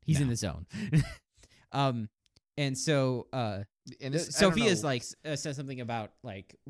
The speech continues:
Speaker 1: we,
Speaker 2: We all
Speaker 1: we
Speaker 2: have a role to
Speaker 1: role
Speaker 2: play.
Speaker 1: play to even he does.
Speaker 2: And May is
Speaker 1: It's
Speaker 2: like,
Speaker 1: like,
Speaker 2: "Ah,
Speaker 1: uh,
Speaker 2: ooh, I'm
Speaker 1: I,
Speaker 2: over here."
Speaker 1: I,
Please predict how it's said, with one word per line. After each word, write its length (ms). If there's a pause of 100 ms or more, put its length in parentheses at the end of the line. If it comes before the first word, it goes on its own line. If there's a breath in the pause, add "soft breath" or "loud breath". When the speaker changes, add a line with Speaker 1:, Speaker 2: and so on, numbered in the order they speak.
(120)
Speaker 1:
we, 580
Speaker 2:
We 80
all 100
Speaker 1:
we 60
Speaker 2:
have 220
a 160
role 260
to 60
Speaker 1:
role 100
Speaker 2:
play. 120
Speaker 1:
play 120
to 180
even 220
he 160
does. 540
Speaker 2:
And 140
May 180
is 80
Speaker 1:
It's 100
Speaker 2:
like, 200
Speaker 1:
like, 60
Speaker 2:
"Ah, 220
Speaker 1:
uh, 60
Speaker 2:
ooh, 220
I'm 140
Speaker 1:
I, 120
Speaker 2:
over 120
here." 200
Speaker 1:
I, 120